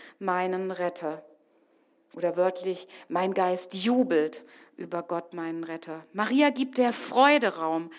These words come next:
nicht der ganzen Unsicherheit, die in der Situation ihrer Zeit liegt,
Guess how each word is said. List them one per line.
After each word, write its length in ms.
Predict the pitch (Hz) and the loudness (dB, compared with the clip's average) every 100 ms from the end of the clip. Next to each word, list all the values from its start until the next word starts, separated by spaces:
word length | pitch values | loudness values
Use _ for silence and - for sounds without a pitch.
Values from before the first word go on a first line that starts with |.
| - - _ | -20 -20 _
nicht 320 | 254 359 320 | 2 2 2
der 80 | 240 | 2
ganzen 440 | 214 240 254 254 | 4 2 2 -2
Unsicherheit, 920 | - 220 202 170 180 165 170 160 160 196 | -4 -4 -6 -6 -4 -4 -4 -4 -6 -8
die 120 | - | -6
in 120 | 202 | -2
der 240 | 190 185 185 220 | 0 0 -2 -10
Situation 800 | - 202 208 196 202 226 226 214 | -12 -2 2 2 2 2 2 2
ihrer 280 | 185 185 180 | -2 -4 -4
Zeit 460 | - 196 180 180 | -2 0 0 -2
liegt, 380 | 151 156 - - | -6 -10 -12 -20